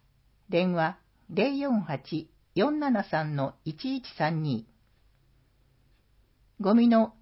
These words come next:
自己搬入申し込み先にご注意ください。令和四年七月から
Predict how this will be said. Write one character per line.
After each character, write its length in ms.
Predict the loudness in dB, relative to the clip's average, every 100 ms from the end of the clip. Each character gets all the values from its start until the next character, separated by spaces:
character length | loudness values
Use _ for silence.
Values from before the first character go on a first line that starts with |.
| _ _
自 140 | -6 -4
己 40 |
搬 400 | 0 0 0 0
入 220 | 0 -2 0
申 160 | 0 -2
し 40 |
込 120 | -2 0
み 100 | 2
先 300 | -2 -2 -4
に 120 | -2
ご 160 | -2
注 220 | -4 -2 -4
意 80 |
く 120 | -4 -8
だ 140 | -8
さ 160 | -6 -8
い。 100 | -8 _ _ _ _ _ _ _ _ _ _ _ _ _
令 220 | -2 0
和 120 | 0
四 140 | 0 0
年 220 | 0 -2
七 240 | -4 -4
月 240 | -2 -4 -4
か 120 | -2
ら 200 | -2 -4